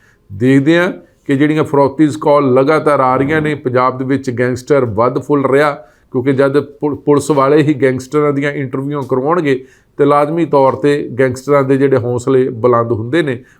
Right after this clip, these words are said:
ਉਹਨਾਂ ਹੌਸਲੇ ਬੁਲੰਦ ਹੋਣ ਕਰਕੇ ਹੀ ਹੁਣ ਲਗਾਤਾਰ ਆਮ ਲੋਕਾਂ ਨੂੰ ਵੀ ਧਮਕੀਆਂ ਆਉਣੀਆਂ ਸ਼ੁਰੂ ਹੋ ਚੁੱਕੀਆਂ ਨੇ। ਤੇ ਸਰਕਾਰ ਦੀ ਨੀਤੀ ਜਾਂ ਪੁਲਿਸ ਦੀ ਨੀਤੀ, ਉਹ ਸਾਰਿਆਂ ਨੂੰ ਪਤਾ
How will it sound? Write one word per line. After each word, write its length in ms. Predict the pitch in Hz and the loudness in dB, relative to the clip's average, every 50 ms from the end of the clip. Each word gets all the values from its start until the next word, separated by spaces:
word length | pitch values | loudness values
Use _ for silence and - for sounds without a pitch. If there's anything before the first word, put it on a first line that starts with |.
| _ _ - | _ _ -8
ਉਹਨਾਂ 220 | 131 143 156 156 | -4 -2 0 0
ਹੌਸਲੇ 440 | 135 131 131 135 131 131 - 151 156 | 0 2 0 0 0 0 0 0 0
ਬੁਲੰਦ 380 | 135 117 120 127 127 135 139 139 | 0 0 2 2 2 2 0 0
ਹੋਣ 220 | 123 139 135 135 | -2 -2 -4 -4
ਕਰਕੇ 500 | - - - 131 127 127 - 185 185 170 | -4 -2 -2 -2 -2 -2 0 2 2 2
ਹੀ 280 | 135 135 135 - 131 - _ - - _ _ _ _ - | 2 2 0 -2 -4 -8 _ -20 -20 _ _ _ _ -2
ਹੁਣ 180 | 151 175 170 147 | 0 2 2 2
ਲਗਾਤਾਰ 680 | 131 120 120 127 147 156 165 175 156 175 156 143 139 | 0 0 0 0 0 2 2 0 0 0 0 0 0
ਆਮ 360 | 135 - 147 135 135 135 139 | 0 0 0 0 0 0 0
ਲੋਕਾਂ 360 | 139 139 135 131 - 143 139 135 | 0 0 0 0 -2 -4 -4 -4
ਨੂੰ 120 | 135 131 | -4 -6
ਵੀ 100 | 135 139 | -6 -8
ਧਮਕੀਆਂ 460 | 135 135 143 123 110 101 - 131 131 | -6 -4 -4 -4 -4 -6 -4 -4 -4
ਆਉਣੀਆਂ 360 | 120 120 123 120 123 120 120 | -2 -2 -4 -4 -4 -4 -4
ਸ਼ੁਰੂ 260 | 113 - - 135 139 131 | -4 -4 -2 0 0 0
ਹੋ 80 | 120 113 | 0 0
ਚੁੱਕੀਆਂ 400 | 117 - 123 127 165 175 165 139 | -4 -8 -12 -10 -8 -6 -6 -6
ਨੇ। 120 | 120 117 - _ _ _ _ _ _ | -6 -8 -10 _ _ _ _ _ _
ਤੇ 80 | - 139 | -6 -4
ਸਰਕਾਰ 520 | 127 - 135 123 131 131 131 139 143 139 | -2 -2 -4 -2 0 0 2 2 0 0
ਦੀ 140 | 135 151 147 | 0 -2 -2
ਨੀਤੀ 520 | 127 127 143 139 135 - 165 165 170 175 | 0 0 -2 -2 -2 -2 -2 -2 -2 -4
ਜਾਂ 160 | - 123 131 123 | -6 -6 -6 -6
ਪੁਲਿਸ 280 | 127 - 135 135 113 | -4 -4 -4 -2 -2
ਦੀ 80 | 131 143 | -2 -4
ਨੀਤੀ, 380 | 127 131 135 127 131 139 139 | -4 -4 -4 -4 -2 -2 -2
ਉਹ 180 | - - 135 127 | -2 -2 -4 -4
ਸਾਰਿਆਂ 380 | - - 120 117 127 143 151 156 | -4 -4 -2 -2 0 0 0 0
ਨੂੰ 120 | 151 143 | -2 -2
ਪਤਾ 460 | 151 143 - - 160 156 156 - - | -2 -2 0 0 -2 -2 -2 -6 -12